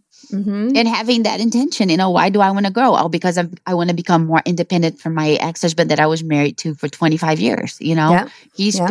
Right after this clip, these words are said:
Speaker 2: he pays me alimony, makes it easier for me to choose what I want, you know? It's a,
Speaker 1: Yeah.
Speaker 2: uh, nothing was easy about my marriage, <laughs> but, you know, so
Speaker 1: Mm-hmm.
Speaker 2: I almost feel like, okay, if this feels easy,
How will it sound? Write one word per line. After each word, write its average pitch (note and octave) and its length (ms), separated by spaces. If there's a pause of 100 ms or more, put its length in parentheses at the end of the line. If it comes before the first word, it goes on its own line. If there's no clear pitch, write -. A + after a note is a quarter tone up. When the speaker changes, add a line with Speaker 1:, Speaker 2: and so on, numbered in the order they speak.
Speaker 2:
he A3 220
pays G#3 320
me F#3+ 160
alimony, D#3+ 580
makes E3+ 340
it F#3 120
easier C4 320
for F#3 140
me D#3+ 180
to - 200
choose F3+ 480
what D#3+ 220
I D3 140
want, C#3+ 320
you E3 160
know? D3 240
It's F3+ 220
a, E3+ 200
Speaker 1:
Yeah. F3 300 (100)
Speaker 2:
uh, D#3 480 (720)
nothing G#3+ 320
was E3+ 240
easy A3 360
about E3 240
my D#3+ 160
marriage, E3 520 (120)
<laughs> - 120
but, F4 140 (540)
you G#3 260
know, A#3 160
so G#3+ 160
Speaker 1:
Mm-hmm. G3+ 60
Speaker 2:
I G#3+ 160
almost G#3+ 280
feel G#3+ 140
like, F3+ 220
okay, G3 360 (300)
if - 240
this A3+ 180
feels G#3 360
easy, G#3+ 640